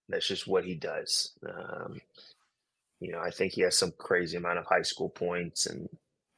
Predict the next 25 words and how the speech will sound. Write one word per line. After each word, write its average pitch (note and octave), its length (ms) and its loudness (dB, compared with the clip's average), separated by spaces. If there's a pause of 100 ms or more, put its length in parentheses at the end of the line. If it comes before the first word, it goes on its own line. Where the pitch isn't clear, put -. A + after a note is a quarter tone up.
(960)
obviously F#2+ 500 10
now F#2 280 6
he's, - 380 0 (600)
has F#2+ 160 4
a F2+ 60 -4
crazy G2 480 8
amount F#2 280 2
of - 80 -10
points F#2+ 300 0
in F2 100 -2
college. F2 580 6 (580)
Um, - 500 -6 (680)
but G2+ 140 4
what G2+ 240 6
we G#2+ 140 4
saw, G2+ 640 10 (520)
uh, - 420 -6 (1000)
against - 460 2
Miami, F#2 480 2
I F2 100 0
think, F2+ 340 -2
was E2+ 180 -4
one F2+ 240 0
that E2+ 140 0
we, F2 300 0